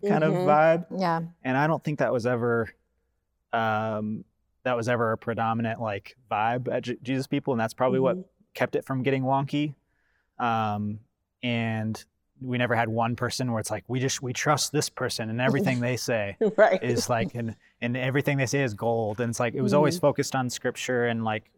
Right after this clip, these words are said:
Speaker 1: let's make sure that we're obeying kind of what God has for us.
Speaker 2: Mm-hmm.
Speaker 1: And maybe just, like, an, a willingness to adapt as time went
Speaker 3: Mm-hmm.
Speaker 1: on. Like, "Oh, th-, we've been doing it this way, but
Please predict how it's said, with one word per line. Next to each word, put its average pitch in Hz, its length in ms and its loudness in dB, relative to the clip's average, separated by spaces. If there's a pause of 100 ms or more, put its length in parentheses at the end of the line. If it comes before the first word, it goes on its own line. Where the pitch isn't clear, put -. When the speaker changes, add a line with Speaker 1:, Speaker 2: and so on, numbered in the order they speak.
Speaker 1:
let's 127 240 -6
make 123 220 -4
sure 127 220 0
that 113 140 0
we're 113 280 -4 (340)
obeying 113 720 -2
kind 117 160 -2
of 101 60 -4
what 110 200 -4
God 107 240 0
has 107 300 -2
for 107 240 -2
us. 104 360 -6 (120)
Speaker 2:
Mm-hmm. 175 280 -8 (160)
Speaker 1:
And 139 180 0
maybe 143 200 2
just, 139 200 0
like, 139 160 2
an, 123 100 2
a 120 100 -2
willingness 127 440 0
to 120 100 -2
adapt 117 480 0
as 107 120 -8
time 117 220 -4
went 110 140 -2
Speaker 3:
Mm-hmm. 113 160 0
Speaker 1:
on. 123 60 0
Like, 120 220 -4
"Oh, 156 200 2
th-, 127 120 -4
we've 135 260 -2
been 151 180 2
doing 165 240 2
it 147 80 -4
this 151 200 -4
way, 156 200 4
but 117 260 -2